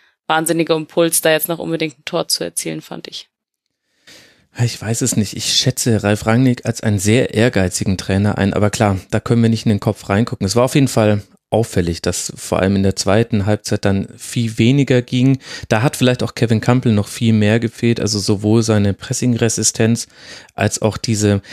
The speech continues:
Speaker 2: also Kampl ist jemand, der, wenn er mit einem Pass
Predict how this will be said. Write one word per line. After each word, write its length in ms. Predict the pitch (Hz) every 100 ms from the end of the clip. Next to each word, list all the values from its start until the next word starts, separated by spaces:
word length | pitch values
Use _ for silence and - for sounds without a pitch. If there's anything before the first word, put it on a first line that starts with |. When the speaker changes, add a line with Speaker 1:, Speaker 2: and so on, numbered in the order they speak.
| -
Speaker 2:
also 280 | - 110 107
Kampl 360 | - 151 180 -
ist 200 | 123 -
jemand, 340 | 127 131 123
der, 320 | 117 113 110 -
wenn 200 | 113 113
er 120 | 113
mit 160 | 113 -
einem 180 | 110 98
Pass 340 | 127 151 -